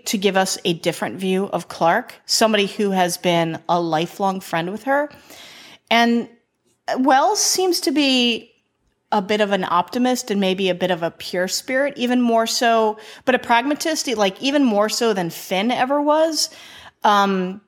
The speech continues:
and I really, <sighs> man, I really wish that they had picked somebody else to die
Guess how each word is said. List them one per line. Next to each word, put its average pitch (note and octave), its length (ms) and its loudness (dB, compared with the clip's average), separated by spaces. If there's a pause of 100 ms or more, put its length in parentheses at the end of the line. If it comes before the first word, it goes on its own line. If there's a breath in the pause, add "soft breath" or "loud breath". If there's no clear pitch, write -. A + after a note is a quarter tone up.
(560)
and A#3 180 4 (140)
I B3 140 2 (200)
really, F4 500 2 (200)
<sighs> - 1040 -12
man, D4 200 4
I C4+ 120 0 (200)
really E4+ 300 4
wish C4+ 520 2
that G3 420 0
they A3 160 0
had A3+ 240 -4
picked A3 220 -6
somebody A#3+ 500 0
else F3+ 320 0
to - 120 -12
die F3+ 600 0